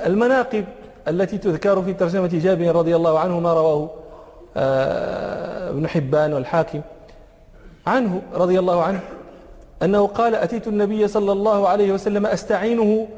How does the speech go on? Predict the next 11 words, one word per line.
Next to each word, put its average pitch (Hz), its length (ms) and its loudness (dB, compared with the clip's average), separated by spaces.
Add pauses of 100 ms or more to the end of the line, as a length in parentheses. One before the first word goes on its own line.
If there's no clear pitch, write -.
(380)
في 214 240 0
دين 247 360 2
كان 226 240 0
على 196 240 2
أبي، 175 300 0 (760)
فقال 214 400 0
صلى 208 220 -2
الله 196 360 0
عليه 190 160 2
وسلم: 196 300 0
'آتيكم'. 170 520 -2